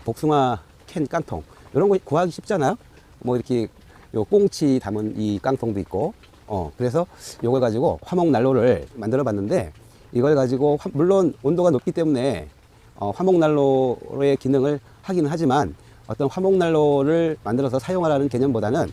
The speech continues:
아, 이 깡통, 이 복숭아 깡통 난로를 만들어 봄으로써 이 불의 원리, 이 불의, 불을 이해하는 데 많은 도움이 되겠다. 그리고 화목 난로를 만드는 데 굉장히 도움이 될 수 있겠다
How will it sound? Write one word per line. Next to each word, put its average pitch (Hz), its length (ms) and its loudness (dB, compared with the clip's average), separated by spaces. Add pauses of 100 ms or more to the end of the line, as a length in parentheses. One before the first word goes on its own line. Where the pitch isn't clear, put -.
(600)
아, 110 120 0
이 127 100 2
깡통, 190 520 0 (100)
이 131 540 0
복숭아 160 280 -4
깡통 202 380 -2
난로를 135 320 2
만들어 120 300 0
봄으로써 113 680 -2 (440)
이 113 140 0
불의 127 320 2
원리, 110 420 2 (520)
이 95 200 0
불의, 135 360 2
불을 170 480 2 (180)
이해하는 131 420 0
데 160 200 0 (280)
많은 123 300 -2
도움이 123 240 0
되겠다. 98 480 -2 (100)
그리고 127 360 0 (280)
화목 175 240 0
난로를 139 360 2
만드는 113 340 -2
데 117 200 2 (160)
굉장히 117 360 -4
도움이 135 300 0
될 123 100 0
수 117 120 -6
있겠다 98 400 -2